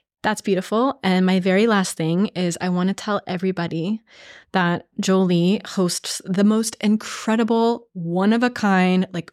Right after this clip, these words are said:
O G summits called Dare to Prosper. I was on it last year, and this woman has dialed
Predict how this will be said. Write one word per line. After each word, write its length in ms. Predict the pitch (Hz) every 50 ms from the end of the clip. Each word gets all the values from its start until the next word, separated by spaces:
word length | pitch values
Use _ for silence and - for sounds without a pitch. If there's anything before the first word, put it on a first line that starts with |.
| _ _ _
O 260 | 233 233 247 254 254
G 340 | 226 208 - 220 220 220 220
summits 680 | 214 - - 165 151 156 160 196 240 240 - - - - - - - - - _
called 200 | - 190 185 170 165
Dare 160 | 180 180 185
to 60 | 208
Prosper. 600 | 208 - 190 170 170 - - - 214 220 240 269 - -
I 120 | 185 175
was 200 | 175 175 170 175
on 220 | - - 151 160 175
it 220 | 190 220 233 - - -
last 300 | 170 165 165 - - -
year, 400 | 156 156 160 165 175 196 220 - _ -
and 420 | 180 175 175 175 170 170 180 185
this 220 | 214 226 240 - -
woman 540 | 202 208 220 226 247 254 254 262 262 262 - - - - - - - - _
has 240 | - 196 190 180 185
dialed 580 | 180 165 - 180 180 185 196 202 202 202 185